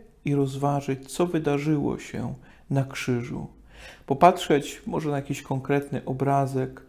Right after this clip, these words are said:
e, albo na krzyż, który wisi w naszym domu, i przez chwilę zastanowić się, e, nad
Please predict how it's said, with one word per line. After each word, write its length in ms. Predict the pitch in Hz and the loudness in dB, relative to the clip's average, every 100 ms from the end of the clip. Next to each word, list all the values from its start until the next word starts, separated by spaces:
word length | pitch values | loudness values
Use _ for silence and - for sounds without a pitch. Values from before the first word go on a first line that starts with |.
| - - - - | -20 -20 -20 -6
e, 460 | 127 127 127 135 135 - | -2 0 -2 -4 -8 0
albo 260 | 151 151 139 | 2 4 2
na 120 | 131 | -2
krzyż, 640 | 131 - 135 131 - - - - 120 110 | -4 -2 2 2 -2 -14 -20 -18 -14 -14
który 560 | - 135 127 127 - 117 131 | -4 -2 2 0 0 -6 -4
wisi 380 | 131 - 135 135 | -4 -4 -8 -6
w 100 | - | -4
naszym 360 | 131 - 131 | -6 -4 -4
domu, 420 | 127 127 131 143 - - - - | 0 0 0 -4 -8 -18 -20 -6
i 80 | 139 | -2
przez 240 | - 139 | 0 -2
chwilę 340 | - 262 - - | 0 2 2 0
zastanowić 800 | 143 160 160 151 165 156 131 127 | 0 0 0 0 0 -2 -4 -6
się, 340 | - 127 - - - - - - | -8 -6 -6 -10 -14 -20 -16 -8
e, 200 | 143 139 | -6 -4
nad 340 | 139 131 - | -4 -4 -10